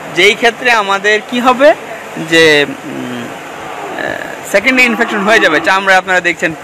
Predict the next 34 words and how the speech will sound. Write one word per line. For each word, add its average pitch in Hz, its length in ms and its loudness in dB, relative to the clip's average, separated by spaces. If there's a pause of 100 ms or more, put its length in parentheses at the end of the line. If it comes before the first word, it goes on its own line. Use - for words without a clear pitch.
বিশেষ 180 180 0
করে 208 180 2
পায়ের 196 260 2 (160)
খুরের 196 220 2
নিচে 190 320 -4
বা 196 120 2
পিছন 196 360 -4
সাইডে 135 340 0 (440)
ক্ষত 202 300 2
হয়ে 180 320 4
যাবে 156 520 2
কিংবা 156 560 2
পেটের 165 260 0
নিচে 165 320 -2
ক্ষত 170 240 2
হবে, 147 380 4
ঘা 151 280 0
হবে, 156 340 -2 (580)
এই 277 200 4
type 285 280 0
যখন 202 280 0
হবে 202 280 -4 (100)
সেই 254 140 -2
ক্ষেত্রে 233 320 -2
আমরা 214 340 0 (500)
ষাঁড়ের 208 280 2
ক্ষেত্রে 196 300 -2
বা 185 120 2
যারা 185 200 2
গর্ভবতী 175 540 0
না 123 240 0 (340)
তাদের 175 260 2
ক্ষেত্রে 196 320 -4
আমরা 180 360 0